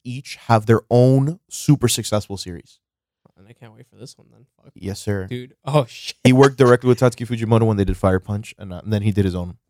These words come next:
Speaker 2: Oh, then I can't wait for this. This is, this is even better.
Speaker 1: Mm-hmm.
Speaker 2: Now it's even better.
Speaker 1: So if you're a fan of Chainsaw Man, you're more than likely gonna like Hell's Paradise.
Speaker 2: I can't wait. I remember I told Rizzo about it.
Speaker 1: Nice.
Speaker 2: Told one of our coworkers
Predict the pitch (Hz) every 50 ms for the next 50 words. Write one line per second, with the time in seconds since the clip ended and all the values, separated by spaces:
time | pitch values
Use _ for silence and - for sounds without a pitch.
0 | _ _ 131 139 131 110 104 107 110 _ 143 143 135 117 160 160 _ 117 110 113
1 | 117 _ _ _ 120 123 - 131 120 117 104 _ - 120 160 196 202 170 131 110
2 | 95 - 95 113 117 76 _ _ - 85 98 107 139 165 _ _ 113 107 107 131
3 | 151 127 110 _ _ _ _ _ _ _ _ - 120 117 127 127 - 143 139 135
4 | - - 180 214 220 - 175 143 139 131 127 127 131 - 131 127 123 120 120 120
5 | 113 113 113 110 104 - 104 104 107 101 101 101 98 95 92 - _ - 107 101
6 | - _ 104 87 76 69 76 - _ - - _ _ _ _ _ _ _ _ _
7 | _ _ _ _ _ _ _ _ _ _ _ _ _ _ _ _ _ _ _ _
8 | _ _ 104 101 _ _ _ _ _ _ _ 117 131 143 147 147 139 135 - 143
9 | 117 113 117 113 117 110 107 117 113 117 117 113 _ _ _ _ _ _ _ _
10 | _ _ _ _ _ _ _ _ _ - 95 87 151 147 143 139 135 127 123 120
11 | 110 - 117 117 117 117 113 - 113 107 107 110 - _ _